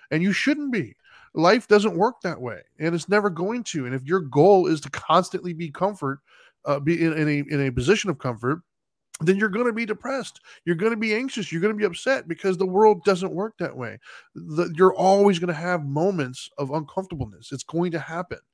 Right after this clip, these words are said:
And, and it's a part of life. And so the, what makes you suffer isn't the fact that you're uncomfortable.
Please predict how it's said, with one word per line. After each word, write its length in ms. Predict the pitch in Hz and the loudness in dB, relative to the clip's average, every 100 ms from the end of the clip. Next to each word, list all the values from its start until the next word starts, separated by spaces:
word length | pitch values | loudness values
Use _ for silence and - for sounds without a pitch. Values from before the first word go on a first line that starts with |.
| _ - - - | _ -20 -14 -8
And, 120 | 147 | -4
and 100 | 151 | -4
it's 120 | 143 | -4
a 60 | 143 | -2
part 300 | - 185 180 | 2 2 2
of 80 | |
life. 300 | 120 98 87 131 | -4 -10 -14 -10
And 140 | 139 | -4
so 140 | 170 | -2
the, 160 | 151 151 | -2 0
what 180 | 151 165 | 2 2
makes 300 | 156 185 - | 2 0 -2
you 100 | 170 | -6
suffer 500 | - 170 202 151 139 | -4 0 0 0 -4
isn't 260 | 170 170 170 | 0 0 -2
the 80 | 143 | -4
fact 320 | - 170 131 | -2 -2 -2
that 160 | 131 147 | -12 -6
you're 120 | 135 | -6
uncomfortable. 600 | 120 220 208 120 107 | -2 -2 -2 -8 -16